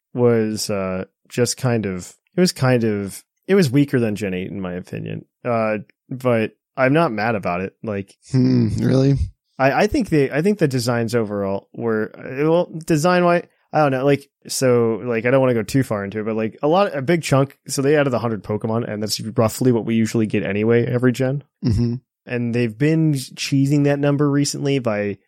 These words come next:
Speaker 1: um, because, like, we didn't get a hundred Pokemon per se in Sword and Shield, but if you include, like, Gigantamax forms, we get a hundred some Pokemon.
Speaker 2: Mm-hmm.
Speaker 1: And so they did that this time by doing, like, the Paradox Pokemon, um, which people see in, you know,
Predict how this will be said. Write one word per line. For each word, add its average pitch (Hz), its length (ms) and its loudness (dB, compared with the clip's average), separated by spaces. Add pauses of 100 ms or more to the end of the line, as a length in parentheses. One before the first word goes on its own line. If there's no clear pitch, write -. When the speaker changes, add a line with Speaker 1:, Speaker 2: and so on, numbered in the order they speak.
(140)
Speaker 1:
um, 107 380 -2
because, 131 260 0
like, 113 240 -2 (260)
we 143 200 2
didn't 160 240 4
get 143 160 4
a 120 40 -2
hundred 127 380 0
Pokemon 113 460 0
per 113 120 -4
se 104 480 -2
in 98 480 -6 (140)
Sword 113 300 2
and 101 80 -2
Shield, 104 260 0
but 107 80 -2
if 107 100 -2
you 117 60 0
include, 113 300 0
like, 101 100 2
Gigantamax 98 720 -4
forms, 95 260 -8
we 110 80 -2
get 101 140 0
a 95 40 0
hundred 98 280 -4
some 95 180 -2
Pokemon. - 460 -4 (260)
Speaker 2:
Mm-hmm. 110 260 0
Speaker 1:
And 123 220 -2
so 131 160 0
they 135 140 0
did 151 160 -2
that 139 160 -2
this 143 180 0
time 117 280 -4
by 107 120 -4
doing, 104 240 -4
like, 98 160 -6
the - 80 -6
Paradox 107 520 0
Pokemon, 123 560 2 (260)
um, 104 320 0
which 104 280 -2
people 107 340 0
see 107 480 0
in, 98 480 -2
you 104 120 -2
know, 92 220 0